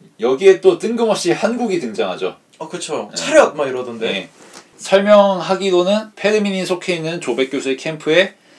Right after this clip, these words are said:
Speaker 1: 한국인 코치가 있고
Speaker 2: 네.
Speaker 1: 이 한국인 코치가 태권도를 가르치는 거죠.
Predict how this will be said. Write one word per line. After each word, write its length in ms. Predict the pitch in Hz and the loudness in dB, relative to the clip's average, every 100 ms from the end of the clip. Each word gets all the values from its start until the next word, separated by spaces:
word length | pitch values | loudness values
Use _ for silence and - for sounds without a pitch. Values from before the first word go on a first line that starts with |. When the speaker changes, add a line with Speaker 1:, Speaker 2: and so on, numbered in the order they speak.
| _ _ | _ _
Speaker 1:
한국인 460 | 175 185 190 190 | -2 0 0 -2
코치가 340 | 170 175 - 156 | 0 -4 2 2
있고 440 | 95 - 139 180 _ | 2 -2 -4 -4 _
Speaker 2:
네. 180 | 123 113 | -14 -12
Speaker 1:
이 100 | 110 | -8
한국인 440 | 110 165 180 180 165 | -6 -4 -2 -2 -2
코치가 380 | 151 - 151 160 | -6 -4 -4 -4
태권도를 460 | 190 220 214 180 | -4 -2 2 4
가르치는 400 | 110 90 - 98 | 4 2 -4 -10
거죠. 300 | 82 80 101 | -8 -6 -8